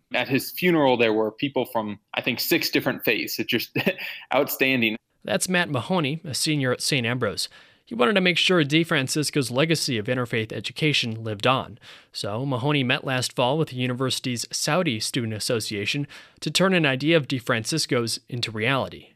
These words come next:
Speaker 1: One of his ideas was our Muslim students particularly, but just students of all faiths, didn't really have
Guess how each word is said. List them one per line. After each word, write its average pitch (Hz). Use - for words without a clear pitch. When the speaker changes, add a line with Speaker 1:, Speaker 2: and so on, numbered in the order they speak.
Speaker 1:
One 220
of 247
his 170
ideas 147
was 113
our 151
Muslim 156
students 135
particularly, 139
but 120
just 123
students 143
of -
all 123
faiths, 113
didn't 262
really 226
have 135